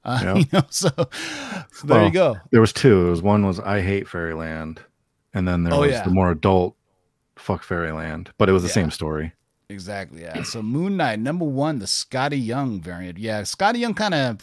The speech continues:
Speaker 1: saturated the market with this stuff, kinda like, uh, you know, Archer when he came onto the scene.
Speaker 2: Oh,
Speaker 1: Then
Speaker 2: his
Speaker 1: Ichimoku.
Speaker 2: Rocket Raccoon storyline is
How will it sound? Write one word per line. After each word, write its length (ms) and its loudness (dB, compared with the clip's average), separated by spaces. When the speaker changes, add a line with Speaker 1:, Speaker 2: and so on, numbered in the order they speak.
Speaker 1:
saturated 640 -4
the 60 -6
market 340 -6
with 180 -10
this 140 -10
stuff, 200 -8
kinda 220 -4
like, 220 -2
uh, 400 -4
you 100 -10
know, 240 -8
Archer 400 -8
when 160 -8
he 60 -8
came 200 -8
onto 200 -8
the 80 -10
scene. 180 0
Speaker 2:
Oh, 220 6
Speaker 1:
Then 80 -2
Speaker 2:
his 420 6
Speaker 1:
Ichimoku. 60 -4
Speaker 2:
Rocket 260 6
Raccoon 840 0
storyline 800 -6
is 280 -8